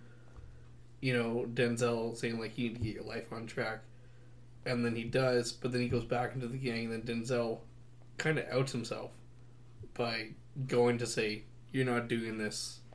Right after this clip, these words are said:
Let's go. We're getting out of here." Which I thought was a, a decent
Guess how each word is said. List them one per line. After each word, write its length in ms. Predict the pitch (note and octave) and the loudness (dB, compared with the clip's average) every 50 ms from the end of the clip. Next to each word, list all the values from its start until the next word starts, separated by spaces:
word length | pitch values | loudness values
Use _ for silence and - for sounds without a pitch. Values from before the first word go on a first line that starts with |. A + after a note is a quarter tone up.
| - - - - - - - - - - | -18 -18 -18 -18 -20 -20 -20 -16 -8 -4
Let's 300 | A#2 B2 B2 A#2 A#2+ - | 0 2 2 2 0 0
go. 300 | - A2+ A2 G#2+ G#2 - - - - | -2 -2 -2 -2 -4 -8 -12 -8 -4
We're 120 | A#2+ A#2 | -2 0
getting 200 | A#2+ A2+ G#2+ A2+ | 0 0 0 -2
out 180 | A2+ A2+ A#2 A2 | -4 -2 -4 -4
of 60 | G#2+ | -4
here." 280 | G#2+ G#2 G#2+ G#2+ - - - - - - - - - - - - - - - - - - - - - - - - - - - - - - - - - - - - - - - - | -4 -4 -4 -6 -8 -10 -18 -18 -18 -18 -18 -18 -18 -18 -18 -20 -20 -20 -20 -20 -20 -20 -20 -18 -18 -18 -18 -18 -18 -18 -18 -18 -18 -18 -18 -18 -18 -18 -18 -18 -18 -14 -4 -2
Which 140 | C3+ B2 C#3 | 0 4 4
I 80 | A#2 | 4
thought 200 | - C3 B2 A#2 | 4 4 2 2
was 100 | A2+ A2 | 2 0
a, 220 | A2 G#2+ G#2+ A2 - - - - - - - - - - - - - - - - - - - - - - - - - | 0 0 0 -2 -4 -8 -16 -18 -20 -20 -20 -20 -20 -20 -20 -20 -20 -20 -20 -20 -20 -20 -18 -18 -18 -18 -18 -6 -6
a 80 | - B2 | -4 -4
decent 420 | B2 B2 B2+ C3+ - - G#2+ | 0 0 0 0 -2 -4 -8